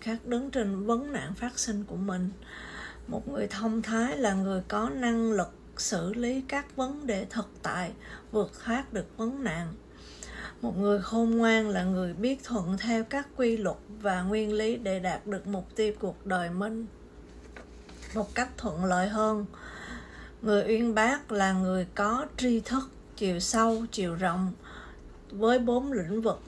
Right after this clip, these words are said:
nội tâm, sức khỏe, mối quan hệ, tài chính.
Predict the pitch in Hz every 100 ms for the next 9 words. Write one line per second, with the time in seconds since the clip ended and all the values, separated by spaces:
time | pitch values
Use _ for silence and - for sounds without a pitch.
0 | 175 180 180 - 220 208 214 - 247 -
1 | - 233 175 190 247 - - - - -
2 | 254 277 254 214 233 214 170 180 - 160
3 | 170 220 254